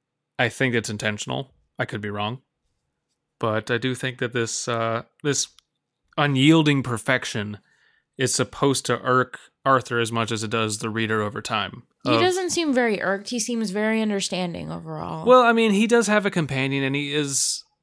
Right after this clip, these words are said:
Speaker 1: kind of an open-minded individual. So I think he's kind of going along for the ride right now, and is just excited to be moving at all outside of V R.
Speaker 2: Yeah, that's true.
Speaker 1: So, I don't know. I don't know, man.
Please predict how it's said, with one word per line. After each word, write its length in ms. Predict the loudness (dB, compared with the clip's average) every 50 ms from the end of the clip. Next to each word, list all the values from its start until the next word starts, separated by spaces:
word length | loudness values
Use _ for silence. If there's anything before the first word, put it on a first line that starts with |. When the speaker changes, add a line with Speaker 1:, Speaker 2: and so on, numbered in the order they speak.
| -20 -20 -10
Speaker 1:
kind 140 | -4 -2 0
of 80 | 0 2
an 80 | 2
open-minded 540 | 2 0 0 0 0 0 2 2 0 0 -2
individual. 640 | -2 -2 -2 -2 -2 -2 -2 0 0 0 -2 -2 -6 _ _ -8
So 200 | -4 -2 0 0
I 60 | 0
think 320 | 0 0 -2 -2 -2 -2 -4
he's 400 | -8 -6 -6 -4 -4 -6 -6 -8 -10 _ _ _ _ _ _ _ _ _ _ _ _ _ _ _ _ _ _ _ _ _ _
kind 160 | -8 -2 -2 0
of 80 | 2
going 200 | 4 4 4 4
along 200 | 4 4 2 2
for 100 | 2 0
the 80 | 0 2
ride 280 | 2 2 2 2 2 2
right 160 | 0 0 0
now, 340 | 2 2 2 2 0 -2 -6 _
and 80 | -4 -2
is 140 | -2 -2 0
just 140 | -2 -2 -2
excited 340 | 0 0 2 2 2 2
to 60 | 0 -2
be 80 | -4 -4
moving 340 | -2 -2 -2 -2 -2 -4
at 80 | -4 -4
all 320 | -2 -2 -2 -4 -6 _ _ _ _ _ _ _ _ _ _ -4
outside 300 | -2 0 2 2 2 0
of 80 | 0
V 100 | -2 -2
R. 220 | 0 0 0 0 -2 -6 -20 -20 _ _ _ _ -14 -8
Speaker 2:
Yeah, 180 | -6 -4 -2
that's 160 | -2 -4 -4 -8
true. 300 | -10 -10 -12 -14 -14 -16 _ _ _ _ _ _ _ _ _ _ _ _ _ _ _ -20 -20 -20 -14 -8
Speaker 1:
So, 580 | -6 -2 0 2 4 4 4 4 2 0 -2 -6 _ _ _ _ -8
I 80 | -4 0
don't 120 | 2 4 4
know. 260 | 4 4 4 2 0
I 80 | -2 -4
don't 120 | -2 -2 -2
know, 120 | -2 -2
man. 280 | -2 -2 -4 -4 -6